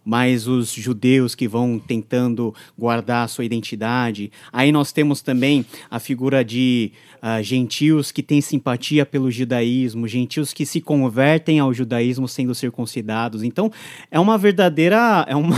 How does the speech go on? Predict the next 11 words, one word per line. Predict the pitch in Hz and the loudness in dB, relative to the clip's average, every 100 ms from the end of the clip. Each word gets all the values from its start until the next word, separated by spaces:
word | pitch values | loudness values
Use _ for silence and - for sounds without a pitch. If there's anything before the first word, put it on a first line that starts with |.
| 120 | -2
<laughs> | - | -6
é | 135 | -4
uma, | 123 143 139 165 | 0 0 0 -2
é | 135 | 0
um | 147 | 2
verdadeiro | 156 147 151 | 2 4 2
carnaval, | 165 190 214 254 147 151 156 127 | 0 0 2 2 4 6 4 2
né? | 104 107 143 165 | -2 -2 -2 -2
Dentro | 120 123 139 | -2 -2 -2
da | 123 110 | -4 -4
qual | 117 120 165 | -2 0 0